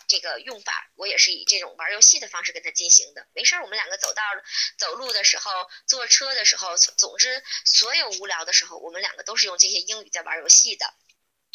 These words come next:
呃，因为艾伦还特别喜欢玩儿那个词语接龙的游戏，有，我就觉得玩儿的有点儿腻了。后来我有一天就突发奇想，我跟他说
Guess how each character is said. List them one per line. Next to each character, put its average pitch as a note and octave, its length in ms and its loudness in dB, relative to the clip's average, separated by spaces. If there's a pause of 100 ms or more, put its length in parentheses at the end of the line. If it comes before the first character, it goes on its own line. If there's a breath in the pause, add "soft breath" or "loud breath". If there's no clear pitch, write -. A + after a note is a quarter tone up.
(1700 loud breath)
呃， G#3+ 260 0
因 A#3+ 140 -2
为 A#3 80 4
艾 - 220 -2
伦 A3+ 180 0
还 G#3 100 -2
特 A3+ 180 0
别 G#3 160 -2
喜 G#3+ 200 8
欢 G#3+ 240 -8
玩 F3 120 -6
儿 F#3 220 -4
那 F#3 100 -8
个 C#3+ 440 -8 (500)
词 B3+ 220 2
语 G3+ 100 -10
接 - 180 6
龙 G#3+ 200 -8
的 B3 60 -6
游 - 160 -6
戏， - 340 6 (520)
有， - 360 -10 (300)
我 B3+ 100 -8
就 - 120 4
觉 A3 180 6
得 B3 180 -4 (120)
玩 G#3+ 160 -8
儿 F#3+ 160 -6
的 A#3+ 320 -6
有 G#3+ 100 -10
点 A#3 120 -6
儿 G#3+ 100 -10
腻 D4 260 -2
了。 - 100 -14 (380)
后 - 140 -10
来 F3 340 -4
我 - 120 -12
有 F#3 120 -6
一 E3 80 -14
天 G#3+ 300 0
就 G3 240 4
突 - 160 -4
发 E4 180 -4
奇 - 220 6
想， - 340 4
我 - 60 -20
跟 - 100 -16
他 G3 80 -6
说 A3+ 340 4